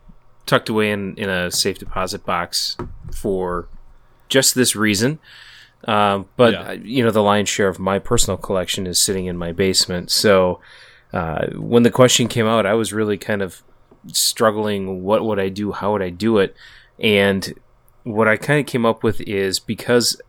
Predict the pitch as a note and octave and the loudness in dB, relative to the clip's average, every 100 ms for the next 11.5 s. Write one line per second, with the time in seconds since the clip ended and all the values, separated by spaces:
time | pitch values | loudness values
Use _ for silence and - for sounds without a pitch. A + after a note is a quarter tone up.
0 | - - A2 F#2 G#2+ F#2+ - _ - _ | -18 -6 -4 0 0 0 -4 _ -20 _
1 | - A#2+ A#2 - A#2+ - G#2+ A2 G2+ G2+ | -2 0 -2 0 0 0 -4 -4 -2 -4
2 | F#2+ - C3 B2+ A2+ G2+ F#2+ F#2 - - | -4 0 0 0 -4 -4 -4 -4 -8 -20
3 | - - _ - F#2 F#2 - A2+ C3 A#2+ | -20 -20 _ -4 -2 -4 -4 -2 0 2
4 | A#2 G#2+ - A#2+ A2 G#2+ - A#2 G#2+ G#2 | 0 -2 -4 0 0 0 -4 -4 -2 0
5 | G2 F2+ F#2 - - - - _ - - | 0 0 0 -2 -4 -6 -10 _ -20 -20
6 | - - - C3+ A2 G#2 G#2 A#2 A2+ G#2 | -20 -10 -2 2 4 2 0 -2 -4 -6
7 | G3 - C3+ B2+ A#2 A2 A#2+ A2 G#2 G2+ | 4 8 8 6 -2 -6 -8 -8 -10 -10
8 | - A#2+ G2+ G2 A2+ C3 - G#2+ F#2+ - | 0 0 0 -8 -6 -4 -4 -6 -6 -4
9 | B2+ A#2+ G2+ G2 G#2+ - G#2+ G2+ G2 G2 | -2 -2 -4 -4 -6 -6 -6 -4 -2 -2
10 | F#2 F#2 F#2 A2 A2 - A2 - B2 A#2 | -4 -8 -6 -4 -4 -2 -2 0 -2 0
11 | A2+ A2 G#2 B2+ E3+ | -2 -2 -2 -4 -4